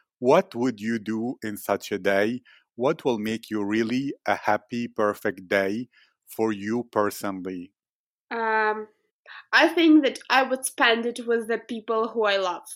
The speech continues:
Speaker 2: because every time we spend a lot of time with people who we love, but there are a lot of circumstances when we couldn't show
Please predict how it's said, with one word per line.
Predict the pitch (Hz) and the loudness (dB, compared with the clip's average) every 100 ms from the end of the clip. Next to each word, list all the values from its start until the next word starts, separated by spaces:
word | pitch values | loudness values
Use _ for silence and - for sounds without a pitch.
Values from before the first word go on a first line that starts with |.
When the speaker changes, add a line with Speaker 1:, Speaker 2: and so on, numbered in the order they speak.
| _ _ _ _ _ _ - | _ _ _ _ _ _ -10
Speaker 2:
because | 233 247 220 220 220 214 - - - _ _ _ _ 226 | -6 2 6 6 4 0 -4 -8 -20 _ _ _ _ 0
every | 247 285 294 | 2 2 -2
time | 269 226 220 233 240 | 4 6 6 4 0
we | 220 214 214 208 202 - _ _ _ - | 2 2 0 -2 -2 -4 _ _ _ -12
spend | - - 214 220 | -10 -2 0 0
a | 220 | 2
lot | 214 240 | 2 0
of | 262 | -4
time | - 240 208 202 | -4 0 0 -2
with | 220 | -8
people | 233 214 214 | -10 -4 -6
who | 214 226 | -4 -4
we | 208 | -2
love, | 196 190 196 208 208 | 2 2 2 -2 -4
but | 196 185 | -2 0
there | 196 196 | 2 2
are | 190 | 2
a | 196 | 2
lot | 202 214 | -2 -4
of | - | -4
circumstances | 233 214 233 233 233 233 - 226 311 - _ _ - - - _ _ | -2 -2 -4 -6 -8 -6 -6 -6 -8 -12 _ _ -20 -20 -20 _ _
when | 196 202 208 220 220 | -12 0 4 4 2
we | 220 214 202 _ _ _ - | -4 -4 -8 _ _ _ -20
couldn't | - 247 233 226 | -4 -2 0 -2
show | - - 226 208 202 196 190 - | -6 -6 0 2 2 0 -2 -8